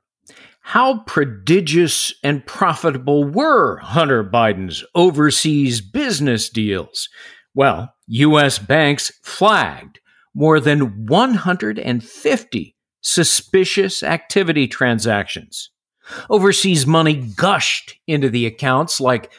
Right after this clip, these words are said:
Niagara Falls in late spring. That's suspicious well beyond the point of being crooked.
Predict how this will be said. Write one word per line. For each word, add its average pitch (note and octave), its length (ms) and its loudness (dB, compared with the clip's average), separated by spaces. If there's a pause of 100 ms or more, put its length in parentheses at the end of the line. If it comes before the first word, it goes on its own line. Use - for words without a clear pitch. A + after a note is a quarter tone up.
(120)
Niagara D#3+ 680 2
Falls C3+ 760 2
in B2+ 100 0
late C#3+ 320 0
spring. D#3+ 480 0 (1000)
That's A#2 260 0
suspicious A#2+ 760 0
well B2+ 360 0
beyond D#3 500 2
the A2 180 -4
point B2+ 340 -2
of A2 200 -6
being A2+ 440 0 (220)
crooked. G2 540 -4